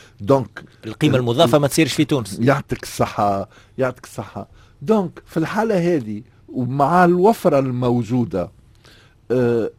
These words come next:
Speaker 1: أوتون يستهلكوه، يستهلكوه التوانسة. ال-، ال-، آه، باش يبقى فايض. الفايض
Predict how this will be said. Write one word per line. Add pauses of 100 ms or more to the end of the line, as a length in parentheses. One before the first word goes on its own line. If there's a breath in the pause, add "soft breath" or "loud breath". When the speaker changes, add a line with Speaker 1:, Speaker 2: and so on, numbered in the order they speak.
(260)
Speaker 1:
أوتون
يستهلكوه،
يستهلكوه
التوانسة. (560 soft breath)
ال-، (100)
ال-، (460 soft breath)
آه،
باش
يبقى
فايض. (1300 soft breath)
الفايض